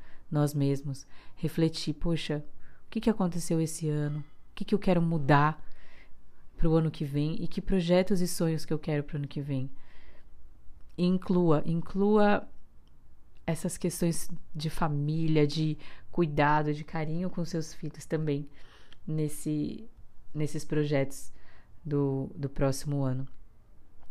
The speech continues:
Eu desejo pra vocês um, ah, um fim de ano maravilhoso, um feliz Natal, um feliz Ano Novo, e que você, né, venha pro próximo ano cheio de energias, cheio de forças renovadas aí,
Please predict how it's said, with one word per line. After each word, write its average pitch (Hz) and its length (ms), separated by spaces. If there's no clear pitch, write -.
Eu 147 80
desejo 151 420
pra 175 120
vocês 156 520
um, 151 280
ah, 151 240
um 160 80
fim 151 200
de 151 80
ano 147 120
maravilhoso, 147 920
um 185 200
feliz 156 360
Natal, 151 600
um 151 40
feliz 151 320
Ano 147 160
Novo, 147 540
e - 80
que - 160
você, 160 760
né, 160 320
venha 160 720
pro 165 120
próximo 156 500
ano 151 280
cheio 180 320
de 165 80
energias, 151 680
cheio 165 240
de 156 240
forças 175 500
renovadas 147 760
aí, 143 360